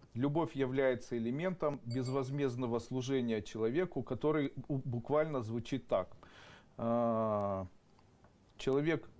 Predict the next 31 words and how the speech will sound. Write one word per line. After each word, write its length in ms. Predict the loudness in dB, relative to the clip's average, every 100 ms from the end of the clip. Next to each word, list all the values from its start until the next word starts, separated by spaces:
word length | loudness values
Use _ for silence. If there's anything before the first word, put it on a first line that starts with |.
| -12
который 440 | -8 -2 0 2 0
говорит: 520 | 2 2 4 2 -2 -10 -20 -14 0
"Я 160 | 2
люблю 400 | 2 2 0 -2
тебя", 400 | -2 0 2 2
фактически 680 | 0 -4 -4 -4 -2 -4 -4
произносит 680 | -2 0 0 -2 -2 -4 -4
следующие 520 | -2 0 -2 -2 -4
слова: 460 | 0 0 2 2 0
"Мое 340 | 0 2 2
тело, 480 | 0 0 0 2 0 -2 -14 -14
мои 320 | -2 0 2 2
деньги 720 | 0 -2 -2 -2 0 0 0 -4
и 80 |
все, 240 | -6 0 -2
что, 300 | 0 -2 0
мои 260 | 2 2 0
чувства, 640 | -2 -6 -4 -2 -2 -2 -8 -20 -20
все 220 | -2 0
принадлежит 800 | 0 -2 -2 -2 0 0 0 0
тому, 300 | 0 0 0
кому 300 | -2 -2 0
я 60 | 0
говорю 380 | 2 2 2 2
"люблю", 560 | 0 -2 0 0 0 -4 -16 -12
безвозмездно, 920 | -2 0 0 0 -2 0 -2 -2 -6 -4
то 80 | 0
есть 180 | 0 2
даром, 360 | 2 2 2
я 140 | -2 -2
готов 360 | -4 0 -2